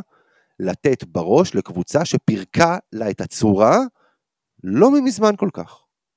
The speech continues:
זה הכל. זה מה שצריך לשחקנים בראש.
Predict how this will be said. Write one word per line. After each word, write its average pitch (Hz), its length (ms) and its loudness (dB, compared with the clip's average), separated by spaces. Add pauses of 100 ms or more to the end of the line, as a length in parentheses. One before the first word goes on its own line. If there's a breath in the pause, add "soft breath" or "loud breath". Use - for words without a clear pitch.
(720)
זה 151 200 2
הכל. 196 240 0 (400)
זה 220 160 2
מה 240 80 0
שצריך 196 320 -4
לשחקנים 120 480 -6
בראש. 87 400 -6